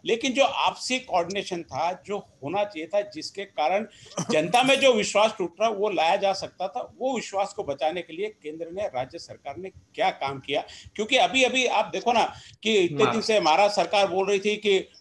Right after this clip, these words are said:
Speaker 1: केंद्र सरकार बोल रही थी कि सारी रेलगाड़ियों का भाड़ा हमने दिया, कल जाके कोर्ट में बोलते कि नहीं, वो तो स्टेट सरकार ने दिया। तो ये आपसी तालमेल, एक दूसरे पे आरोप प्रत्यारोप, जनता में क्या इमेज छोड़ते हैं स्टेट सरकार की और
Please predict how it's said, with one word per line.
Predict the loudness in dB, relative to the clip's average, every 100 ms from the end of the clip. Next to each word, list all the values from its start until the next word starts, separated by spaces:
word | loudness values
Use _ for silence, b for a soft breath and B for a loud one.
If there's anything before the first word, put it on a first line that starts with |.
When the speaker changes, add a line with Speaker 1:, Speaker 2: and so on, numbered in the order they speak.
| -6
Speaker 1:
केंद्र | -4 0 -2 2
सरकार | 0 2 2
बोल | 2
रही | -2 -4
थी |
कि | -4
सारी | -2 -2
रेलगाड़ियों | 0 -2 0 0 0
का | 0
भाड़ा | 2 2
हमने | 0 -2
दिया, | 0 0
कल | 0 _ -6 -4
जाके | -4 -6
कोर्ट | -10 -8 -8
में | -10
बोलते | -10 -10 -12
कि | -14
नहीं, | -10 -10
वो | -10
तो | -14 -20 -20 _
स्टेट | -20 -18
सरकार | -14 -14 -10 -10
ने | -12
दिया। | -12 -12 b b -6
तो | 0
ये | 2
आपसी | 4 2 -2 -4
तालमेल, | 2 2 2 -2 0
एक | -2 -2
दूसरे | -8 -4 -2
पे | -2
आरोप | -2 0 0
प्रत्यारोप, | -2 -6 -2 -2 -2
जनता | -6 -4 -2
में | -2 -4 -8 -4
क्या | 0
इमेज | 2 2 -2
छोड़ते | -4 -4 0
हैं | 0
स्टेट | -2 -6
सरकार | -4 -4 -2 -2 -2
की | -2
और | -2 -2